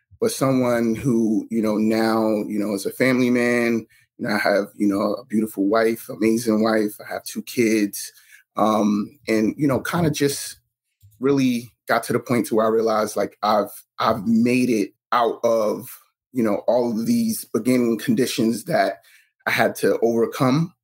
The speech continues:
And, you know, really now, you know, who I am now is a person that's really thinking about legacy and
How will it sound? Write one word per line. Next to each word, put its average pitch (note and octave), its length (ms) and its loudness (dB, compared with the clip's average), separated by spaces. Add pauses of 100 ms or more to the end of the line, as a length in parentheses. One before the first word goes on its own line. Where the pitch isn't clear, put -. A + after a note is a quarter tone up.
(500)
And, A2 680 0
you B2 140 -2
know, G#2+ 300 0
really A#2 320 0
now, A#2 600 0 (420)
you A2 260 -8
know, G#2+ 180 0
who B2 160 2
I A2+ 140 2
am A2 340 2
now A#2+ 520 0 (220)
is B2+ 160 -2
a A#2 80 2
person C3 440 0
that's A2+ 260 -2
really A#2+ 500 2
thinking A2 240 0
about G#2+ 300 2
legacy C3 560 -2 (420)
and G#2+ 580 2